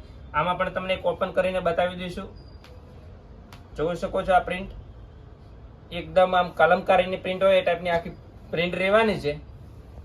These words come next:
અને કાપડની વાત કરીએ તો એકદમ મસ્ત મજાનું સોફ્ટ મટીરિયલ રહેવાનું છે.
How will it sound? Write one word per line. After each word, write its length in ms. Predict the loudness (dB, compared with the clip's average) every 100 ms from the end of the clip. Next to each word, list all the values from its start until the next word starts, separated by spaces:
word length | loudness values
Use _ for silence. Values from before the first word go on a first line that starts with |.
| -18 -14
અને 100 | -2
કાપડની 480 | 0 2 2 2 6
વાત 220 | 6 4
કરીએ 200 | -2 -2
તો 100 | -4
એકદમ 240 | 0 0
મસ્ત 300 | 2 0 0
મજાનું 440 | 0 2 2 2 -2
સોફ્ટ 380 | 4 4 4
મટીરિયલ 400 | -2 -2 -2 -2
રહેવાનું 400 | 0 2 0 0
છે. 140 | -4